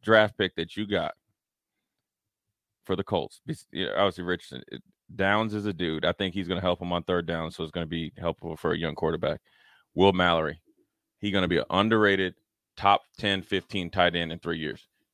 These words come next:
He's the fastest tight end in, in the draft, or one of 'em. And so he is that kind of hybrid tight end with the ability to block, stretch the field. And you got my man Evan Hall representing Minnesota that ran all over us, looked like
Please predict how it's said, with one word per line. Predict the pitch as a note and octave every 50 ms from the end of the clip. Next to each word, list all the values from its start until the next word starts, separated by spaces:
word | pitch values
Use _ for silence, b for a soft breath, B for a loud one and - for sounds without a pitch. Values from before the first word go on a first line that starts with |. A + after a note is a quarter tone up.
| _
He's | - D#2+ F2+ F#2+ F#2 -
the | D#2 D#2+
fastest | - - - A2 A2 A#2+ C3 - - B2+ G2+ - -
tight | F#2+ D#2+ D#2 -
end | D2+ D2 C#2+
in, | - - - -
in | E2 E2
the | E2 D#2
draft, | D#2 - B1+ B1+ - - -
or | E2
one | E2+ E2+ G2+ G2
of | F2+ E2 D2+
'em. | D2 C#2+ - - _ _ _ _ _ - F#2+ E2+ -
And | G#2 G#2+ G2+ G2 F2
so | - G2 F#2
he | F2+ G#2+ G#2+ G2
is | F2+ F2
that | F#2+ F#2 - -
kind | G2 F#2+ F2+ E2+
of | E2+
hybrid | F2+ B2+ - F#2 F2+ F2 E2+ F2+ F2
tight | - F#2+ F2+ F2 F2+
end | F2+ E2+ E2+
with | E2+ -
the | E2
ability | E2 F2 F2 F2 E2+ E2 D#2+
to | E2
block, | E2 D#2+ E2+ E2+ F2 E2+ E2 - _ _ _ _ _ _ _ _ _
stretch | - - G#2 F#2+ - -
the | F2 -
field. | - F2 F2 F2 - - -
And | G#2 A2 A2+ A#2 A#2
you | A2 F2+
got | F#2+ F#2+ D#2+ F2
my | F2+ F2
man | F2 F2 F2 F2 -
Evan | - E2+ F2 F2+ F2
Hall | F2 F2 F2 E2+ E2+
representing | E2+ F2 E2+ - F2 E2 F2+ E2+ D#2+ E2+ F2
Minnesota | E2+ E2+ E2 - - F2 F2 E2+ E2+ D#2+
that | D#2+ D#2+
ran | D#2 E2+ F2+ F2+ F2
all | F2 F2 F2 F2
over | F2 F2 E2+ E2+ E2+
us, | D#2+ -
looked | F2 E2+ - E2+
like | E2+ E2+ D#2+